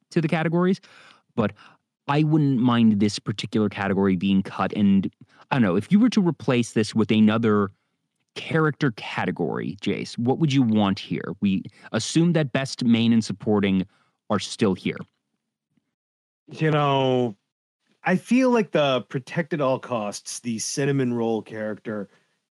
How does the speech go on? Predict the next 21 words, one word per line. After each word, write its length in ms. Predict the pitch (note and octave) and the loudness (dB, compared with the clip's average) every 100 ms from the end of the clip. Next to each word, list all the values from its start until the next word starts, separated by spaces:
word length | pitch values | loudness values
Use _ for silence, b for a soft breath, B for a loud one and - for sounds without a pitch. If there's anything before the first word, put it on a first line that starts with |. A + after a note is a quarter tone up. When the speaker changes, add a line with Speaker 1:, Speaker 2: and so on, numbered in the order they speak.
| _ | _
Speaker 2:
is 160 | - C#3 | -8 -8
kind 400 | - - G3 A3+ | -8 -4 0 0
of 100 | F#3+ | 2
a 60 | C#3+ | 0
meme, 760 | A2+ A2+ A#2 A2 F#2 E2 D#2+ - _ _ _ _ | 0 -2 -2 -2 -4 -8 -16 -20 _ _ _ _
you 160 | B2 C#3 | -4 0
Speaker 1:
A 20 | |
little 120 | - | 2
Speaker 2:
know, 360 | C3 B2+ B2 B2 | 2 2 0 -2
Speaker 1:
bit. 100 | - | -2
Speaker 2:
and 140 | D3+ | -2
it's 160 | D3 - | -2 -2
one 160 | F#3 G#3+ | 0 2
of 60 | |
those 180 | G#3 F3 | 2 2
things 300 | - F3+ D3 | 0 0 0
where 180 | D#3+ C#3+ | 0 0
it's 160 | C3 - | 0 -4
kind 380 | - D3+ D#3+ | -8 -2 0
of, 280 | D3+ C3 G2+ | 0 0 -2
uh, 520 | B2+ A2+ G#2+ G2 F#2 | -2 0 0 -2 -6